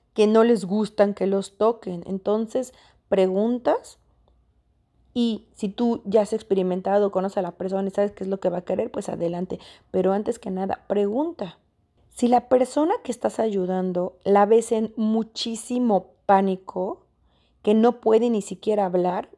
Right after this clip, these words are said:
que le preguntes, "¿Necesitas algo?", y evidentemente no te va a contestar porque no le van a salir las palabras,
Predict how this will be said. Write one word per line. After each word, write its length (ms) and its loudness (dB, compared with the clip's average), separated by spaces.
que 100 -2
le 100 2
preguntes, 560 0
"¿Necesitas 640 0
algo?", 320 2
y 100 -2
evidentemente 720 0
no 200 0
te 160 4
va 100 4
a 60 -6
contestar 480 -4
porque 260 -4
no 280 2
le 140 4
van 160 0
a 80 -2
salir 320 -6
las 200 -6
palabras, 920 -6